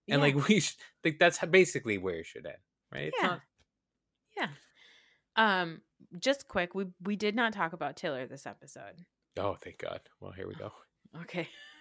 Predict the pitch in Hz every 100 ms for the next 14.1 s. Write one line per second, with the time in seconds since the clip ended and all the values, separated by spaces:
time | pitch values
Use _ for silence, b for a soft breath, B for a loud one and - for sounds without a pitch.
0 | - - _ - - 233 202 160 98 92
1 | 95 95 - 101 - - - 117 - 247
2 | - 269 277 254 226 208 190 175 165 160
3 | 156 160 160 160 160 175 190 160 147 160
4 | 170 170 226 196 185 175 165 170 180 208
5 | 202 196 220 180 175 170 175 - 202 202
6 | 180 185 180 B B B B B B -
7 | 208 208 202 196 202 196 208 _ _ -
8 | - _ _ _ _ _ _ _ _ _
9 | _ _ _ - 196 240 240 214 247 262
10 | 262 262 254 254 - 208 208 190 185 208
11 | 202 - _ 185 208 214 208 208 190 170
12 | 180 175 - - 175 156 208 226 196 -
13 | 185 170 165 175 - 139 151 139 143 -